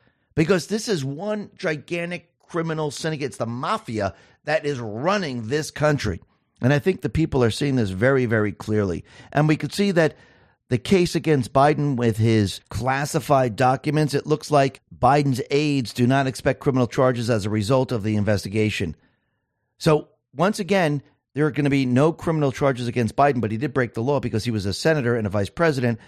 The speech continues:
He took classified information, which is against the Presidential Records Act, and there are no, no charges whatsoever.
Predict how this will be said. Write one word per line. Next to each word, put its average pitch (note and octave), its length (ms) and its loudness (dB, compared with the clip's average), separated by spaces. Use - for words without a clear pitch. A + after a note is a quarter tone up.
He B2+ 120 -2
took E3+ 280 -2
classified B2 560 0
information, A#2 480 -2
which A2 120 -4
is G2 300 -8
against D#3 300 -2
the - 80 -4
Presidential A2+ 480 0
Records A#2 360 0
Act, G2+ 280 0
and C#3+ 240 2
there C#3 160 4
are C3+ 60 2
no, C3 400 2
no B2 220 2
charges A2 420 0
whatsoever. G#2 640 -2